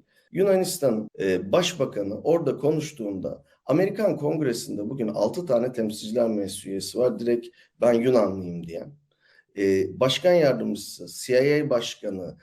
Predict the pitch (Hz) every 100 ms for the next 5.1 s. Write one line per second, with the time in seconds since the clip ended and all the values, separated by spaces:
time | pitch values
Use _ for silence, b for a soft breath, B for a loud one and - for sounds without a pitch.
0 | b b - 151 170 - 147 127 113 113
1 | - 98 90 82 - b - 127 156 156
2 | 156 117 - - 147 147 - 101 90 80
3 | 78 b b 92 131 160 151 143 139 139
4 | - - 185 165 - 151 139 147 151 143